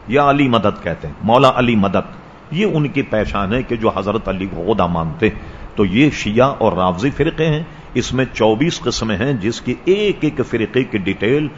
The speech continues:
شاہ عبد العزیز مہدی دہلوی رحمۃ اللہ علیہ نے اپنی اس کتاب میں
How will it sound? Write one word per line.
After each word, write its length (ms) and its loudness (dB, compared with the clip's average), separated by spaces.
شاہ 400 2
عبد 220 0
العزیز 500 0
مہدی 420 0
دہلوی 400 0
رحمۃ 360 -4
اللہ 160 -2
علیہ 260 0
نے 180 0
اپنی 280 2
اس 180 0
کتاب 360 2
میں 220 2